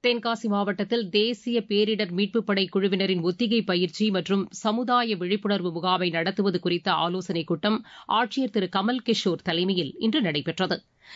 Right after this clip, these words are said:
தேசிய சாலை பாதுகாப்பு மாதம் குறித்த விழிப்புணர்வு பேரணி இன்று திருப்பத்தூரில் நடைபெற்றது. திருச்சி நவலூர் குட்டப்பட்டில் ஜல்லிக்கட்டு நிகழ்ச்சி இன்று நடைபெற்றது. விருதுநகர் அருகே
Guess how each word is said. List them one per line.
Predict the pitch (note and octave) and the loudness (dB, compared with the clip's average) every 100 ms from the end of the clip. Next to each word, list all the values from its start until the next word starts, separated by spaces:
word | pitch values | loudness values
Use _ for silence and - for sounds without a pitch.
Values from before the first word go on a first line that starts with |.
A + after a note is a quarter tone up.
| - | -2
தேசிய | A3+ B3 - B3+ A3+ | 2 2 2 -2 -2
சாலை | - G3 A3 A3+ | 0 0 0 -2
பாதுகாப்பு | G3+ G3 A3 A3 A3 G#3 | -2 -2 0 0 -2 -2
மாதம் | F3 F3 G3 G3+ | -2 0 2 0
குறித்த | G3 G3+ G3 G3+ | 0 0 0 0
விழிப்புணர்வு | F3 G#3+ A3+ G#3+ E3+ D#3+ | 0 0 0 0 0 0
பேரணி | E3+ F3 G3 - | 0 2 0 0
இன்று | G#3 F#3+ E3 | -2 -2 0
திருப்பத்தூரில் | A#3+ C4+ A#3+ - D#3+ D3 - | 0 0 -2 -2 -2 -2 -2
நடைபெற்றது. | D#3+ C#3 - G3 G3 - _ | -4 -2 -2 0 0 -4 _
திருச்சி | - E4+ E4+ - D#4 | -4 -2 -2 -2 -2
நவலூர் | B3 A#3 C#4+ D#4 A#3 | 0 0 0 -2 -4
குட்டப்பட்டில் | G#3 B3+ A#3+ G3+ B3+ A3 | 0 0 0 -2 -2 0
ஜல்லிக்கட்டு | G3 A#3 D4 A#3+ G3 | 0 0 0 0 0
நிகழ்ச்சி | E3+ F#3 F3+ F3+ - | 0 0 -2 -2 -2
இன்று | A#3+ C#4+ | -2 0
நடைபெற்றது. | F#3+ D#3 C#3 D#3 F#3 F3+ - _ - - | 0 -2 -4 -4 -4 -4 -8 _ -20 -14
விருதுநகர் | G#3+ D4+ D#4+ D4 A#3+ A3 | -2 0 0 0 0 0
அருகே | G3 G#3+ G#3+ | 0 0 0